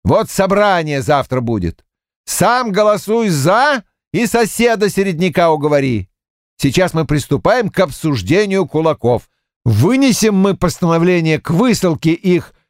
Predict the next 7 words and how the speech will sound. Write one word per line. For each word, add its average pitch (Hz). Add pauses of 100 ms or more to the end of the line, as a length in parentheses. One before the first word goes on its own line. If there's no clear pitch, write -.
(140)
из 208
пределов 196
Северокавказского 180
края 220
или 277
как? - (840)
Подписуемся! 311